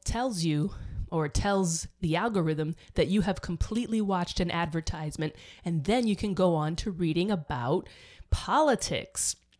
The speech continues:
whatever Kevin Sorbo's bitching about. Who knows what magical, whimsical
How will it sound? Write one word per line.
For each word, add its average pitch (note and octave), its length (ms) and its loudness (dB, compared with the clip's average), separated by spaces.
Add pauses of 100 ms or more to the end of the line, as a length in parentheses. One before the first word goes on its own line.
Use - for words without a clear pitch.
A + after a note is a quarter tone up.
(360)
whatever B3+ 260 4
Kevin C4 300 2
Sorbo's B3+ 500 4
bitching D#3 320 0
about. B2+ 400 -4 (380)
Who E4 260 4
knows D#4+ 560 4 (300)
what C#4 480 2
magical, G#3 1040 2 (400)
whimsical G3+ 1080 2